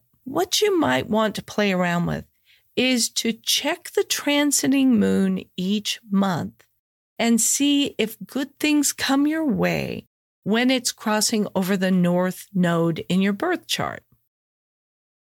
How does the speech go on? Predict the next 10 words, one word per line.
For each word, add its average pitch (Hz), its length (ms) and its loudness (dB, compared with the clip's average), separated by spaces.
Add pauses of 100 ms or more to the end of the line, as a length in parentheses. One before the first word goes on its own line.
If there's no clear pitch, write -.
That 285 480 -2
could 311 320 -2
be 240 180 4
a 208 40 0
time 196 380 0
of 185 180 -2
the 190 60 0
month 190 400 0 (520)
when 220 220 2
great 214 500 -2